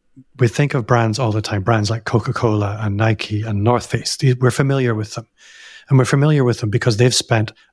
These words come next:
a ton of money trying to make that happen. Um, a personal brand is exactly the same, but it's for an individual rather than an organization. When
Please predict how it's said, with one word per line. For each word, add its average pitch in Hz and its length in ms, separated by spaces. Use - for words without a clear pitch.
a 120 140
ton 131 360
of 110 100
money 113 300
trying 110 200
to - 80
make 107 200
that 117 100
happen. 104 380
Um, 107 320
a - 80
personal 156 400
brand 110 380
is 120 160
exactly 117 420
the 107 100
same, 98 220
but 98 100
it's 123 100
for 131 200
an 123 60
individual 117 500
rather 104 300
than 101 160
an 101 120
organization. 104 720
When 139 500